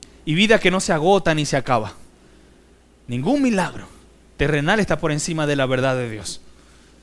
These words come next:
No hay nada que podáis estar pidiendo a Dios que necesitéis en esta tierra más grande que la verdad que Dios te está dando hoy,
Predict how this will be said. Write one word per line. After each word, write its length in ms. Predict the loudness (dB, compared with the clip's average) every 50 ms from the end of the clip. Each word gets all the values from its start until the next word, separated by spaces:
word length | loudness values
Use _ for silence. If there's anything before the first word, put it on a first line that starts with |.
| -20 _ _ _ _ _ _ _ _ _ _ _ _ _
No 140 | -2 0 2
hay 60 | 4
nada 400 | 4 6 6 6 8 6 6 6
que 100 | 4 2
podáis 400 | 4 6 6 6 8 8 8 6
estar 300 | 4 4 6 4 4 4
pidiendo 380 | 2 0 2 4 2 4 4 4
a 60 | 4
Dios 180 | 6 4 4 4
que 100 | 4 4
necesitéis 580 | 4 2 2 0 0 0 2 4 4 4 6
en 100 | 4 4
esta 220 | 2 2 2 2 2
tierra 400 | 4 2 2 2 0 -2 -4 -8 -14 -20 -20 _ -6
más 140 | -4 0
grande 300 | 2 2 2 2 2 0
que 100 | 0 2
la 100 | 2 2
verdad 320 | 2 4 4 4 4 2 2
que 120 | 0 0
Dios 140 | 2 2 0
te 60 | 0
está 160 | 0 0 2
dando 240 | 2 2 2 0 0
hoy, 160 | 0 -2 -2